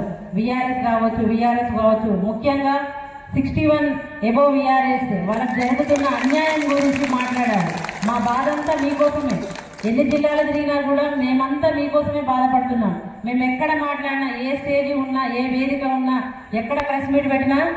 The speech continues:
సిక్స్టీ వన్ విఆర్ఎస్ గురించి మాత్రం గట్టిగా మాట్లాడుతున్నాం. వాళ్ళకు న్యాయం జరగాలి. మళ్ళీ వాళ్ళకు, ఆ, వా-, ఇప్పుడు చాలా మంది చెప్పారు, నిజంగా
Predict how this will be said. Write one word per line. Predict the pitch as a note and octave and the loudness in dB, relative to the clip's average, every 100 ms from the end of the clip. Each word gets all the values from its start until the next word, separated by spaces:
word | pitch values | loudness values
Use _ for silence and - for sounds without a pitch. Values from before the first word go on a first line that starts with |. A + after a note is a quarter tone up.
| - - | -8 -6
సిక్స్టీ | C4 B3 D4 | -2 2 4
వన్ | C#4+ C#4+ | 4 4
విఆర్ఎస్ | C4+ C4+ C4 A#3 A#3+ | 4 4 4 4 4
గురించి | C4 B3+ | 4 4
మాత్రం | B3 B3 B3+ D4+ E4 - - G3+ | 4 2 2 0 -2 -8 -2 2
గట్టిగా | A#3+ D4+ D4+ D4 | 4 4 2 2
మాట్లాడుతున్నాం. | C#4 C4+ C4 C4 C4+ D4 E4 - - | 0 0 0 0 -2 -2 -4 -10 -4
వాళ్ళకు | G3+ A#3 C4 C#4 C#4 C#4 A#3 - G#3 | 0 0 0 0 0 0 -2 -2 0
న్యాయం | A3+ C4 D4 C#4 | 2 2 2 2
జరగాలి. | C4+ C4+ C4+ C4 C#4 C4+ - - | 2 0 0 -2 -2 -6 -8 -4
మళ్ళీ | A3+ B3 C#4+ | 0 0 0
వాళ్ళకు, | C4+ B3+ C4 C4 G#3+ - - - - - | 0 0 0 0 -2 -4 -8 -10 -10 -6
ఆ, | A3+ A3+ A3+ G#3+ | -2 0 2 0
వా-, | F#3 G#3+ G#3+ | 0 -2 -2
ఇప్పుడు | A#3+ C4+ C4+ C4 | -2 -2 0 0
చాలా | B3+ D4+ | 0 0
మంది | D#4 D4+ C#4 | 0 0 0
చెప్పారు, | A#3+ G#3 | 2 2
నిజంగా | G3+ A3+ D4 D4+ | 2 2 2 2